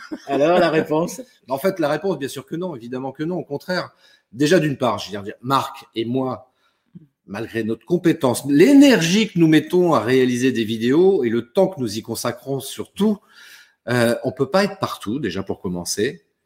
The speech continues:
Speaker 2: Donc, euh, nous, on apprécie justement pouvoir, euh, faire en sorte qu'il y ait des gens qui sachent faire des vidéos. Donc, euh, et d'ailleurs, c'est ce qu'on dit souvent, nous n'avons pas de concurrents, nous n'avons que des confrères. Et ça
Speaker 1: Presque.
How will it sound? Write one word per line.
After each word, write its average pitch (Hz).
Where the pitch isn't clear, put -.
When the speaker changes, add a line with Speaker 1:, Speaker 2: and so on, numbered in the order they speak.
Speaker 2:
Donc, 120
euh, 104
nous, 127
on 113
apprécie 113
justement 123
pouvoir, 110
euh, 92
faire 123
en 120
sorte -
qu'il 117
y 107
ait 92
des 113
gens 143
qui -
sachent 107
faire 113
des 98
vidéos. 95
Donc, 117
euh, 104
et 110
d'ailleurs, 98
c'est -
ce -
qu'on 104
dit 98
souvent, 139
nous 120
n'avons 101
pas 120
de -
concurrents, 139
nous 110
n'avons 101
que 196
des 160
confrères. 117
Et -
ça -
Speaker 1:
Presque. -